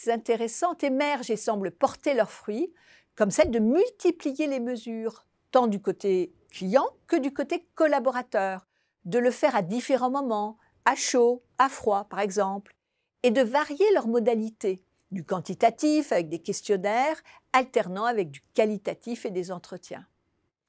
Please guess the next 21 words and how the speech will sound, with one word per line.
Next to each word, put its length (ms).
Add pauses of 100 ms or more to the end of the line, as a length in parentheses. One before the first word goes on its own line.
(400)
On 160
peut 220
aussi 220
citer 320
la 100
capacité 540
à 80
donner 240
un 320
interlocuteur 800
unique 400
et 60
bien 260
identifié 580
à 60
un 60
client 500
lors 180
de 120
moments 260
difficiles, 760